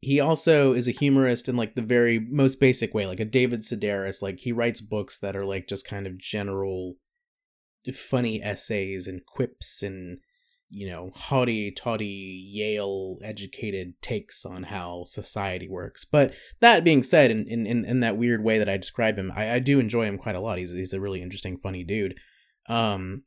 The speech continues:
great guest on Comedy Bang Bang as well. And, uh, it's his advice column, which I know he has a, a, a podcast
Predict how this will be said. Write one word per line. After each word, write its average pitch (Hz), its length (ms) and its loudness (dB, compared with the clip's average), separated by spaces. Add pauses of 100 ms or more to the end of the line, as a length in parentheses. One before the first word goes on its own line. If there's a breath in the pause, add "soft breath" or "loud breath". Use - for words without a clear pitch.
(140)
great 127 200 4
guest 117 240 2
on 104 80 -4
Comedy 95 260 -6
Bang 120 260 0
Bang 90 200 -6
as 85 160 -10
well. 98 360 -4 (500)
And, 127 360 4
uh, 143 300 8
it's 151 180 4
his 185 140 4
advice 202 260 6
column, 98 320 -2
which 127 160 2
I 139 60 6
know 180 180 8
he 202 120 10
has 147 180 8
a, 117 260 6
a, 117 440 2
a 107 100 -4
podcast 127 460 2